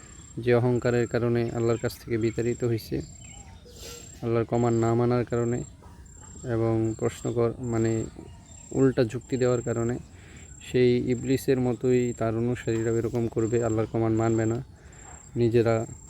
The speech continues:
একটা উল্টা যুক্তি বা ভুল যুক্তি দাঁড় করাইতে চাইবে। এবং <clears throat> যারা ইবলিসকে অনুসরণ করবে তাদের, আহ, জন্য শোভনীয় করা হইতে পারে, কিন্তু ultimately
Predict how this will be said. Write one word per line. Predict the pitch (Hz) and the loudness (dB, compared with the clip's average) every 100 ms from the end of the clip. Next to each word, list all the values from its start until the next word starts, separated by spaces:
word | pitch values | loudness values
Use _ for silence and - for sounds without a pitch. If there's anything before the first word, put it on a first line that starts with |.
| - - - | -20 -20 -14
একটা | 127 - | -10 -2
উল্টা | 117 131 120 127 | 2 2 2 -2
যুক্তি | 113 117 - 120 | -2 -6 0 0
বা | 113 113 | 2 0
ভুল | 123 127 | 2 2
যুক্তি | 120 135 - 131 | 2 -2 0 0
দাঁড় | 127 120 | 0 0
করাইতে | 131 127 135 | 0 -2 -4
চাইবে। | - 127 123 131 - - - - - - - - - - - | -4 -2 0 -2 -6 -20 -20 -20 -20 -20 -20 -20 -20 -20 -8
এবং | 143 147 139 135 135 - - | -2 0 2 2 2 2 4
<clears throat> | 190 175 160 | 8 10 8
যারা | 135 127 | 8 4
ইবলিসকে | 127 120 123 - | 2 2 -4 -2
অনুসরণ | 127 127 131 117 117 | -4 -2 -4 -4 -4
করবে | 110 113 117 120 - - - - - - - - - - - - - - - - - - - | -4 -2 -2 -4 -10 -20 -20 -20 -20 -20 -20 -20 -20 -20 -20 -20 -20 -20 -20 -20 -20 -16 0
তাদের, | 120 117 117 | 4 6 4
আহ, | 110 - - - - 127 123 113 | 2 -6 -20 -18 -8 -2 0 2
জন্য | 120 117 | 4 2
শোভনীয় | - 131 131 131 123 | 0 0 2 2 0
করা | 131 131 | 0 2
হইতে | 127 131 | 0 -2
পারে, | 131 135 180 185 | -2 -2 -4 -6
কিন্তু | 131 123 | -4 0
ultimately | 123 120 123 120 - 120 | 0 0 -2 -2 0 0